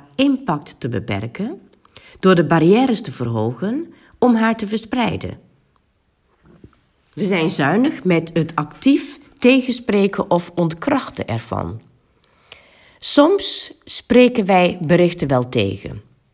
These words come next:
Als de maatschappelijke stabiliteit wordt bedreigd, mensen tegen elkaar worden opgezet of de volksgezondheid in gevaar komt. En dit gebeurt bijvoorbeeld bij misleidende informatie over covid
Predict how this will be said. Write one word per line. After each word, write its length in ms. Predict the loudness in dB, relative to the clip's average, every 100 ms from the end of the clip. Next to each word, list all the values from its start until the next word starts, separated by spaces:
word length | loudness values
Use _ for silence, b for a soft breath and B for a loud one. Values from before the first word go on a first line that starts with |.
| _ B B B B B
Als 360 | 2 2 2 0
de 300 | 0 0 0
maatschappelijke 640 | -2 -2 -2 -2 -4 -2 -4
stabiliteit 840 | -2 0 0 -2 0 0 0 -4 -12 -6
wordt 340 | -4 -4 -6
bedreigd, 720 | -8 -4 -2 -2 -4 -8 -16 -20 B B B B
mensen 680 | 2 4 4 2 0 0 0 -6 -20 _ _
tegen 260 | 0 0 2
elkaar 320 | -2 0 0
worden 220 | 0 -4
opgezet 580 | -6 -10 -8 -4 -4 -6 B B B B
of 320 | 0 0 -2 0
de 180 | 0 0
volksgezondheid 920 | -2 -2 -2 -4 -2 0 0 -2 -6
in 160 | -6 -8
gevaar 480 | -6 -4 -4 -6 -8
komt. 420 | -8 -8 -10 -16 _ _ _ _ _ _ _ _ -8
En 140 | -6 0
dit 180 | -2
gebeurt 380 | 0 0 2 0
bijvoorbeeld 560 | -2 -4 -4 -2 -4 -4
bij 200 | -4 -4
misleidende 720 | -4 -4 -4 -2 0 0 -4
informatie 680 | -4 -8 -8 -6 -6 -6 -6
over 240 | -6 -8 -8
covid 560 | -4 -2 -2 -6 -8